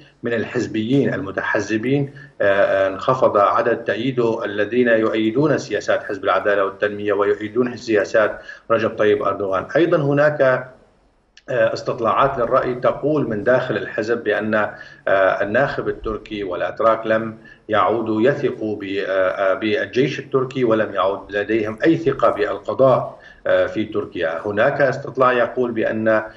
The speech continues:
المؤسسة السياسية في تركيا أيضًا، آه، انهارت في نظر الشارع ال-، ال-،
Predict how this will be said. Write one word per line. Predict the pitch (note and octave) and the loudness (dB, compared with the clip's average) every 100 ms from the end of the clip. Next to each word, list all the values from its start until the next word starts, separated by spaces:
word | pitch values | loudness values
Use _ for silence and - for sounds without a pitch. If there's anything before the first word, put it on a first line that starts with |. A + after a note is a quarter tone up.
| - - | -18 -6
المؤسسة | G2+ G#2 C#3+ D#3+ E3 C3+ | -4 -2 -2 0 -2 -2
السياسية | G#2+ - F#2+ F#2 - G2 | -6 -4 -4 -4 -6 -6
في | F2+ F#2+ | -6 -8
تركيا | F#2+ G#2 - G2+ F#2+ E3 | -4 -4 0 0 2 2
أيضًا، | D#3+ A#2 A2+ A2+ - - G#2+ | 2 4 2 0 -10 -4 2
آه، | G2+ G2+ | 2 2
انهارت | A2 G2 G#2 A2+ G#2+ - | -2 -2 4 6 4 0
في | G2 | -6
نظر | G2 G2+ G2+ G2 F#2+ | -2 0 2 2 0
الشارع | F#2 F#2 F#2 - G#2+ G2+ F2 F#2 | -6 -6 -8 0 2 4 2 0
ال-، | F#2+ F#2 F2+ | -6 -4 -2
ال-، | F2 - F#2+ F#2 | 0 0 -2 -2